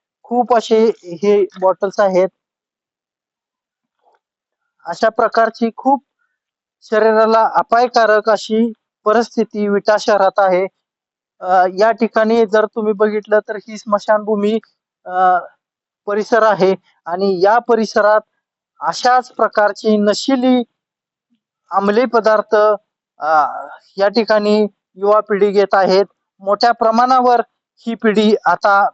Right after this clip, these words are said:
बरबादीकडे सुरू झालेली आहे. त्यांचं आयुष्य या ठिकाणी, अ, वेगळ्या वळणावर आहे. अ, वेळीच या ठिकाणी प्रशासनानं लक्ष नाही दिलं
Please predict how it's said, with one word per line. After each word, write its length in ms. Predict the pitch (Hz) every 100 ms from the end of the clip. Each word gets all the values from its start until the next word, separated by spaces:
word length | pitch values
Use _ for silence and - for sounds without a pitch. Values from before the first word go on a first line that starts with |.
| 170
बरबादीकडे 800 | 180 208 240 247 220 220 220 208
सुरू 300 | 220 208 208
झालेली 340 | 208 190 202
आहे. 260 | 202 202 196 _ _ _
त्यांचं 280 | 202 185 226
आयुष्य 560 | 196 202 240 - 226 220 _ _ -
या 100 | 202
ठिकाणी, 540 | 214 208 208 214 208 - _ - -
अ, 100 | 185 175 170 165 151 _ _ _ _
वेगळ्या 380 | 185 220 226 247
वळणावर 460 | 233 208 202 196
आहे. 300 | 208 180 196 190 _ _ _ _ -
अ, 140 | 175
वेळीच 500 | 175 220 226 262 - - -
या 120 | 220
ठिकाणी 520 | 220 220 220 220 226 214 _ _ -
प्रशासनानं 800 | 196 226 214 220 214 214 214 208 _ _ _
लक्ष 340 | 190 202 -
नाही 280 | 214 196 190
दिलं 340 | 180 208 226